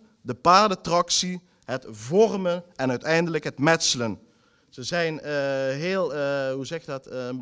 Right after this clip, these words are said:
niet fel, waardoor ze, als je al verder denkt, u weet waar ik naartoe ga, de wandtekeningen, ehm, dat het ook, eh, qua verkeersveiligheid goed over na is gedacht.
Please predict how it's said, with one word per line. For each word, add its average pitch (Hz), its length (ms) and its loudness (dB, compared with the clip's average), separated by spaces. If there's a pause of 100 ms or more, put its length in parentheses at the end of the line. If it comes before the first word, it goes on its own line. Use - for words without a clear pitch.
(200)
niet 202 300 -4
fel, 208 440 0
waardoor 151 340 -4
ze, 151 220 -6 (220)
als 131 180 -12
je 139 60 -10
al 131 180 -6
verder 131 320 -10
denkt, 135 360 -12
u 131 140 -14
weet 135 180 -10
waar 135 100 -14
ik 127 60 -16
naartoe 135 200 -16
ga, 147 100 -10
de 120 80 -8
wandtekeningen, 135 680 -10 (600)
ehm, 135 580 2 (640)
dat 175 240 2
het 190 100 4
ook, 202 200 8
eh, 185 220 0
qua 208 220 4
verkeersveiligheid 196 880 -2
goed 196 180 -2
over 175 180 -2
na 170 200 6
is 170 120 0
gedacht. 135 440 0